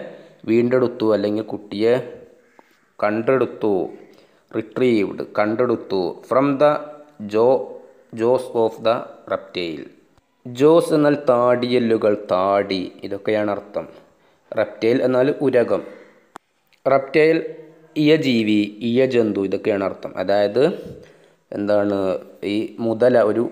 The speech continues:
ഇഴജീവിയാണ്, അതിൻ്റെ താടിയെല്ല്, താടിയിൽ നിന്നും, അതിനിടയിൽ നിന്നും എന്താണ്, ഈ കുട്ടിയുടെ ഭാഗികമായിട്ട് ഭക്ഷിക്കപ്പെട്ട ശരീരം വീണ്ടെടുത്തു. the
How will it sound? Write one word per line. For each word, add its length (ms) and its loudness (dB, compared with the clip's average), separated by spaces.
ഇഴജീവിയാണ്, 680 0
അതിൻ്റെ 300 -2
താടിയെല്ല്, 600 2
താടിയിൽ 520 2
നിന്നും, 280 -6
അതിനിടയിൽ 640 -6
നിന്നും 280 -2
എന്താണ്, 400 0
ഈ 40 -8
കുട്ടിയുടെ 460 -2
ഭാഗികമായിട്ട് 680 -2
ഭക്ഷിക്കപ്പെട്ട 560 -6
ശരീരം 440 -4
വീണ്ടെടുത്തു. 680 -2
the 180 4